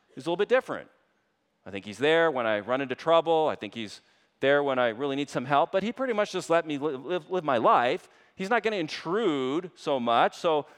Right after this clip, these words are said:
functionally, in everyday life, we can go about our lives thinking, "Well, no, everything I have, it, it actually belongs to me. It's ours. It's not his. It's my stuff.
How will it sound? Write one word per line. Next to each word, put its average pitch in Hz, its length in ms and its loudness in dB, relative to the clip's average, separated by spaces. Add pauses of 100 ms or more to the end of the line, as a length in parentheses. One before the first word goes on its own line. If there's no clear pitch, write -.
functionally, 175 1040 -2
in 151 120 0
everyday 147 460 0
life, 190 360 0
we 143 140 -6
can 143 140 -6
go 139 160 0
about 147 220 2
our 190 80 2
lives 123 340 2
thinking, 160 340 -6
"Well, 208 200 -2
no, 190 280 2 (420)
everything 208 400 0
I 214 180 6
have, 170 320 4
it, 202 120 -4
it 202 120 -2
actually 196 240 -2
belongs 170 300 -2
to 226 100 -2
me. 240 340 0
It's 147 220 -2
ours. 185 520 2
It's 226 220 -2
not 110 420 0 (320)
his. 240 720 2 (2000)
It's - 120 -18
my 113 260 2
stuff. - 640 -8